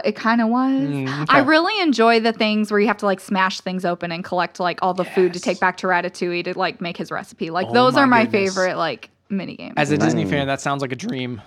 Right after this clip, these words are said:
Speaker 2: That
Speaker 1: It
Speaker 2: sounds
Speaker 1: was
Speaker 2: like
Speaker 1: really
Speaker 2: a
Speaker 1: fun.
Speaker 2: really fun.
Speaker 1: Yep, yep, it was. And then on Pirates of the Caribbean level, like, you're smashing open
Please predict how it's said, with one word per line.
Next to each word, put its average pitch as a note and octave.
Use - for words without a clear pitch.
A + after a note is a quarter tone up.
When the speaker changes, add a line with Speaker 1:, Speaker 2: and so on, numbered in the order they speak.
Speaker 2:
That -
Speaker 1:
It A3
Speaker 2:
sounds A3
Speaker 1:
was B3+
Speaker 2:
like B3
Speaker 1:
really F4
Speaker 2:
a F4+
Speaker 1:
fun. F4+
Speaker 2:
really C#3+
fun. C3
Speaker 1:
Yep, C3
yep, A3+
it G#3
was. G3+
And A3+
then A3+
on A3
Pirates A3
of G#3+
the G#3+
Caribbean G3+
level, G3
like, F3+
you're F#3
smashing F#3+
open F#3